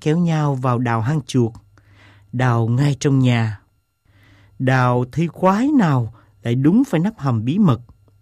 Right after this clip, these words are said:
Khung gỗ dần dần lộ ra. Chúng thấy lạ nên đào càng hăng. Tên quản ngồi ở nhà trên một mình cũng thấy buồn. Tìm xuống trại tù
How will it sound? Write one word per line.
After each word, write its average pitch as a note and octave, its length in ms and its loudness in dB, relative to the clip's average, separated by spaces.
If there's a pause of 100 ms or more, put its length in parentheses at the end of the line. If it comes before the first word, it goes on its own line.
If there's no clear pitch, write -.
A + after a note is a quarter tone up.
(460)
Khung D#3 340 -2
gỗ B2 400 0
dần A#2+ 200 0
dần A#2+ 200 2
lộ A2 220 2
ra. C#3 440 -4 (1080)
Chúng E3+ 460 4
thấy G#3+ 180 0
lạ A#2 480 0 (240)
nên C#3 520 4
đào A#2 400 -2
càng A2+ 240 0
hăng. C3+ 300 -2 (840)
Tên F3 240 4
quản C3 460 0
ngồi C#3 160 2
ở B2 60 0
nhà D3 220 0 (100)
trên D#3 240 2
một C3+ 220 0
mình B2+ 320 4
cũng A#2+ 160 -4
thấy F#3 180 -2
buồn. C3 340 2 (800)
Tìm B2 300 4
xuống E3+ 260 -2
trại A2+ 180 -2
tù A#2+ 360 0